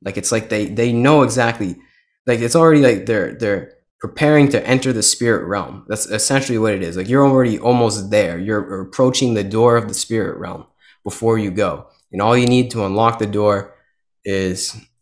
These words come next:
some chemical component. And then once you're there, it's like, um, I guess it's,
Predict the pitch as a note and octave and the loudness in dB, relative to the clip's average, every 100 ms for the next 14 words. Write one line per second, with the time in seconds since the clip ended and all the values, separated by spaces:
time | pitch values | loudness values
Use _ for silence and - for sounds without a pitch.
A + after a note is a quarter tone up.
0 | _ - A2+ - A2+ G#2 G2+ F#2+ F2+ F#2 | _ -6 -6 -2 -2 -2 -6 -8 -8 -8
1 | F2+ - F#2 F#2+ A#2+ C3+ A#2+ A#2 A#2 A#2 | -8 -8 -6 -4 -2 -2 0 2 4 2
2 | A2+ - _ _ _ _ _ _ - F#2+ | -2 -14 _ _ _ _ _ _ -12 -6
3 | - G#2 G2 - G2 F#2+ F#2 F#2 - _ | -2 -2 -4 -10 -10 -8 -8 -10 -16 _
4 | _ _ _ - G#2 C3 C#3+ - - F#2 | _ _ _ -8 0 2 2 -2 -10 -8
5 | - | -8